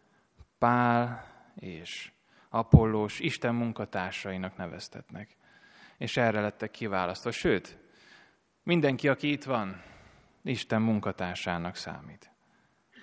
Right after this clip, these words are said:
Közös munkára invitál minket Isten.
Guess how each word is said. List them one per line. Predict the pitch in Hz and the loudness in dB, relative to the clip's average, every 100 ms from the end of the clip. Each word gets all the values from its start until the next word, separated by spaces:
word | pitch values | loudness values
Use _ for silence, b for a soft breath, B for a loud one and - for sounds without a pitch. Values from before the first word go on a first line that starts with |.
| b b b b b b b _ _ - | b b b b b b b _ _ 0
Közös | 143 143 - | 0 0 2
munkára | 127 117 110 101 | 4 4 2 -2
invitál | 101 98 98 98 92 | 0 -2 -4 -4 -2
minket | 95 92 87 92 | -2 -4 -8 -12
Isten. | 90 - 87 113 | -14 -12 -10 -10